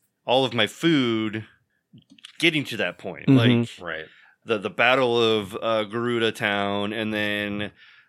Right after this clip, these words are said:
Speaker 1: the, the, the
Speaker 2: That
Speaker 1: light
Speaker 2: temple is got a lot of little guys in there to fight,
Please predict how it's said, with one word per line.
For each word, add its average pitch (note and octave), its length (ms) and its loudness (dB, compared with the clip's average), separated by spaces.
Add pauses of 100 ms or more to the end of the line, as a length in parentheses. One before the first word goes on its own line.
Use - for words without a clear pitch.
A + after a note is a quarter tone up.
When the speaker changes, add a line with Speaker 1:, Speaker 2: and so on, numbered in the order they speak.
Speaker 1:
the, G2+ 580 0
the, G2 360 -4
the A2 120 -6
Speaker 2:
That G#2+ 140 -6
Speaker 1:
light A2+ 100 0
Speaker 2:
temple G#2+ 460 2
is G#2 320 -4 (160)
got A2+ 180 -2
a G2 120 -2 (640)
lot A2+ 180 4
of G#2 80 2
little G2+ 320 -2 (280)
guys G#2 280 2
in G#2 60 0
there G2+ 100 0
to G2 80 -4
fight, G2+ 320 -2